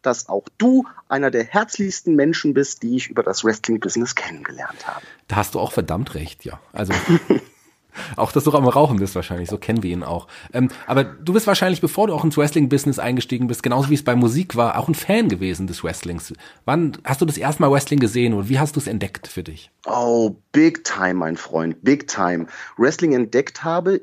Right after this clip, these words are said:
Speaker 1: ich durch meine Großeltern <laughs> beziehungsweise durch meine Oma.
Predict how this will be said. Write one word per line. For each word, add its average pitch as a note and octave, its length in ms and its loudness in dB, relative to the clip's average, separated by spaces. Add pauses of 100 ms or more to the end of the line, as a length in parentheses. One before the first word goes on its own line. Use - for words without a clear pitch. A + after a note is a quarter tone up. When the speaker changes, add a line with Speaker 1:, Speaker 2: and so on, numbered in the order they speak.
Speaker 1:
ich F3 340 -8
durch E3+ 500 2
meine D#3 680 2
Großeltern D3+ 960 2
<laughs> - 20 2
beziehungsweise E3 720 0
durch C#3+ 320 0
meine D3+ 320 -2
Oma. C#3+ 400 4